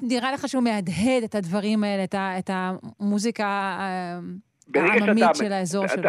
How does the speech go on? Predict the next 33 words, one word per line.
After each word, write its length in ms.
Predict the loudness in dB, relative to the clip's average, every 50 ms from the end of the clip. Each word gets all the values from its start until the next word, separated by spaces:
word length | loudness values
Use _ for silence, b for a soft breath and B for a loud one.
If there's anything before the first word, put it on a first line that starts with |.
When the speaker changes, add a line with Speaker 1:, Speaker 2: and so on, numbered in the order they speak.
| 0
Speaker 2:
ברגע 260 | 0 0 -2 0 0 0
שאתה 260 | 0 0 0 -2 -2
מוריד 400 | 0 0 0 0 0 0 -2 -2
ממנה 500 | -2 0 0 0 0 -2 0 0 0 0
את 140 | 0 0 0
ה-, 300 | 0 2 2 2 0 -2
את 160 | -2 -2 -4
ה-, 60 | -4
את 140 | -4 -4 -4
הרובד 480 | -2 0 2 2 4 2 2 2 2
הזה, 280 | 0 0 0 0 0 2
העממי, 680 | 2 2 0 0 -2 -4 -6 -4 -2 0 0 2 2
ה-, 200 | 2 2 2 0 0
ש-, 100 | -2 -2
הטוף 520 | -2 0 0 -2 -4 -2 0 2 2 2 0 -2
וכולי, 580 | -4 -4 -4 -2 0 2 4 4 4 4 2 B B B B B B -10
אתה 140 | -6 -2 -2
לוקח 280 | 0 0 0 -2 -2
את 100 | -2 -4
הסולם 540 | -6 -4 -4 -4 -2 2 2 2 2 2 0
ואתה 180 | -2 -4 -4 -4
לוקח 260 | -4 -2 -2 -4 -4 -4 -6
את 40 |
התבניות 480 | -8 -8 -8 -8 -8 -6 -4 -4 -2 -2
הריתמיות, 800 | -2 -2 -2 -4 -6 -6 -4 -2 0 0 2 2 2 0 -2 B B B B B
אתה 80 | -2 0
הולך 300 | 2 2 2 2 2 0
אחורה 360 | -2 -2 0 2 2 2 2
קצת, 300 | 0 0 -2 -4 -4 -4
מוריד 380 | -4 -2 -2 0 0 -2 -4 -4
את 100 | -4 0
זה 140 | 0 0 2
ל-level 360 | 2 0 0 0 0 0 -2